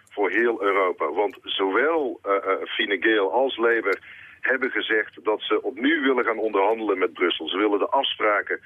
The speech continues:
afzwakken. Ze willen beide partijen dat Ierland, eh, bijvoorbeeld minder rente gaat betalen over de miljardenlening die het van Europa krijgt.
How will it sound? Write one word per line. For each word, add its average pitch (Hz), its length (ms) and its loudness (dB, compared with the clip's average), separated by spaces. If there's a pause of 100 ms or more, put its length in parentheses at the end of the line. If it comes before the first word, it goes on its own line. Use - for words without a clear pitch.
(220)
afzwakken. 123 580 0
Ze 95 120 -2
willen 92 380 2 (380)
beide 120 320 2
partijen 98 460 0
dat 90 140 -4
Ierland, 95 440 -2
eh, 92 60 -2 (100)
bijvoorbeeld 104 380 0
minder 95 280 0
rente 110 320 0
gaat 110 220 0
betalen 101 520 0
over 90 520 -4
de 98 80 -10
miljardenlening 107 840 2
die 101 80 0
het 101 120 0
van 104 160 0
Europa 92 320 2
krijgt. 92 320 -2